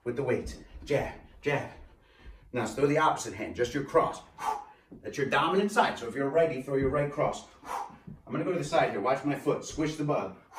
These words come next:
Right? Cross. Good. Jab. Cross. Good. Now one, two. Jab, cross. Do it a couple more times. Move side to side. Jab, cross.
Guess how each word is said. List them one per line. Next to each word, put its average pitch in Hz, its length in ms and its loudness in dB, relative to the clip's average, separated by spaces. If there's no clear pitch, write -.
Right? 139 380 -4
Cross. - 420 2
Good. - 260 -2
Jab. - 460 2
Cross. - 420 4
Good. 139 320 2
Now - 220 2
one, 160 160 4
two. 175 200 2
Jab, 143 300 2
cross. - 240 0
Do 120 100 -2
it 110 60 -2
a - 20 -6
couple 139 220 0
more 143 160 2
times. - 240 -4
Move 120 180 -2
side 143 180 2
to 139 60 -6
side. 107 240 -4
Jab, - 420 2
cross. - 380 2